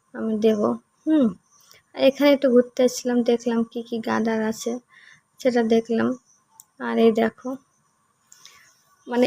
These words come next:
এখানে মেলাটাই কয়েক বছর ধরে হচ্ছে, তা ছোট্টর মধ্যেও কিন্তু সুন্দর মেলাটা হচ্ছে, বুঝলে তো? ওই যে বড় ঠাকুর মন্দির, ওখানে পুজো হয়। তো এই যে হচ্ছে দোকান,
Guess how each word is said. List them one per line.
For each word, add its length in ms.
এখানে 300
মেলাটাই 540
কয়েক 300
বছর 260
ধরে 180
হচ্ছে, 380
তা 200
ছোট্টর 420
মধ্যেও 360
কিন্তু 280
সুন্দর 460
মেলাটা 520
হচ্ছে, 460
বুঝলে 280
তো? 180
ওই 140
যে 120
বড় 260
ঠাকুর 320
মন্দির, 420
ওখানে 360
পুজো 360
হয়। 220
তো 100
এই 160
যে 140
হচ্ছে 400
দোকান, 380